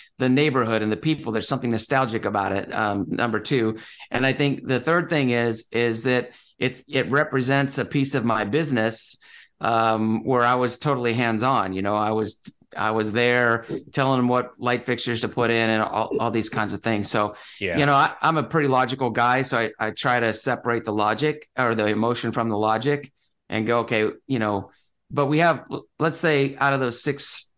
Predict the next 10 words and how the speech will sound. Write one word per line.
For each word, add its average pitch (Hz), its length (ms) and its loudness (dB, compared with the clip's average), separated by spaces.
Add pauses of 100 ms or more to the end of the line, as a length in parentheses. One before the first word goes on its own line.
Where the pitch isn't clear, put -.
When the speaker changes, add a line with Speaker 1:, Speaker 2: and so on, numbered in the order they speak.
(100)
Speaker 1:
houses, 147 540 0
we 120 140 2
have 120 460 0 (360)
three 147 160 0
hundred 127 240 0
thousand 117 300 0
dollars 107 260 -2
in 107 80 -4
equity, - 460 -2
right? 120 400 -2